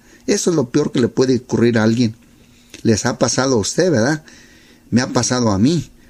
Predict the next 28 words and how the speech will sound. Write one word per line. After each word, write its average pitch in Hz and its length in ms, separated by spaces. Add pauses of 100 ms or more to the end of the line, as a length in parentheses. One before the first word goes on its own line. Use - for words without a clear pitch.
(100)
nos 104 180
ha 131 140
pasado 120 340
a 92 80
todos. - 520 (600)
Pero 104 240
después 127 420
vivimos 117 460
las 95 160
consecuencias, 117 720
¿no? 151 180 (680)
En 110 120
alguna 147 380
medida 175 420
todos 156 280
somos 151 280
disfuncionales. 117 1080 (300)
Dije 220 340
en 147 140
alguna 120 340
medida. 104 480 (540)
La 127 180
diferencia 131 500
está 139 160
en 135 140
grados 156 600
de 117 120
disfunción. 113 840